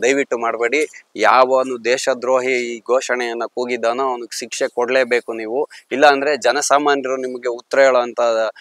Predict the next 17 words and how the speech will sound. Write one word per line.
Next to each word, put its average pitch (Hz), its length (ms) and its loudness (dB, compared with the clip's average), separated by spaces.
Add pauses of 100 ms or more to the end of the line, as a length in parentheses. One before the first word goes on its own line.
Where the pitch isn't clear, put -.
(180)
ಆ, 107 60 -2 (720)
ಕಾಲ 131 280 6
ದೂರ 139 240 2
ಉಳ್ದಿಲ್ಲ 131 420 0
ಅಂತ 113 200 -4
ಈ 107 80 -4
ಮೂಲಕ 107 340 -6
ಹೇಳ್ಬೋದು 107 440 -2
ನಾವು. 87 280 -16 (200)
ಯಾಕೆಂದ್ರೆ 127 460 0
ಜನಸಾಮಾನ್ಯರು 135 760 -2
ಕೂಡ 127 180 -2
ಎಲ್ಲವನ್ನು 123 560 0
ಸೂಕ್ಷ್ಮವಾಗಿ, 135 1000 0 (320)
ಆ, 110 60 -2 (460)
ಗಮನಿಸ್ತಾ 139 520 0
ಇರ್ತಾರೆ. 101 520 -4